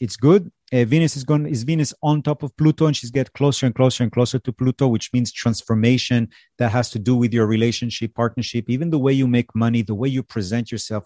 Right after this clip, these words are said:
how you dress, all of those things. It's not a bad time during, um, this month to make adjustments, you know, to, uh, kind of, like, do a makeover, a makeover of your, of whatever represents you.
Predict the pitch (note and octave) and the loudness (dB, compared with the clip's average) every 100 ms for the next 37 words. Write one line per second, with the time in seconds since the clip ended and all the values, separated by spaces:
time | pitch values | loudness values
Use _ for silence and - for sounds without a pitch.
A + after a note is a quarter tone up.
0 | - A#2+ A#2 G2 F2+ A2+ A2 - _ _ | -6 -4 -4 -4 -2 -2 -2 -6 _ _
1 | _ D3 E3+ D3+ D#3 C3+ - C#3+ B2+ - | _ 0 2 2 0 0 0 0 0 -4
2 | _ _ - - F#3+ F3+ D#3 C#3+ C#3+ C#3 | _ _ -10 0 2 4 4 2 2 2
3 | C3+ B2 A#2+ B2 B2 A#2+ A2 G#2+ G2+ F#2+ | 2 -2 -2 2 2 2 2 0 -2 -2
4 | B2 - B2+ F3+ C3+ _ _ _ - C#3 | -2 -2 -2 -2 -4 _ _ _ 0 2
5 | C#3+ - - C3 F#2+ A#2 A2 - G2 - | 2 0 -6 -6 -2 -2 -2 -6 -10 -2
6 | B2 A#2 A2+ B2+ B2 C3 - - G3 F#3 | 0 2 0 2 2 2 -2 -6 -2 2
7 | D3+ C#3 A#2 C#3+ C#3+ B2 G#2+ - - B2+ | 4 2 4 6 6 6 2 -4 0 4
8 | C#3 - A2+ F#2+ F2+ D3+ A#2+ A#2+ - B2+ | 4 4 0 0 -4 -4 -2 0 0 -4
9 | A2 A#2 A#2 G#2+ A2+ A2+ G#2+ _ _ - | -2 -2 -2 -4 -4 -4 -4 _ _ -4
10 | A#2+ B2 C#3 D#3 D3+ B2+ A#2 G2 A2+ A2 | 0 2 2 2 0 -2 -4 -2 -2 -4
11 | - | -8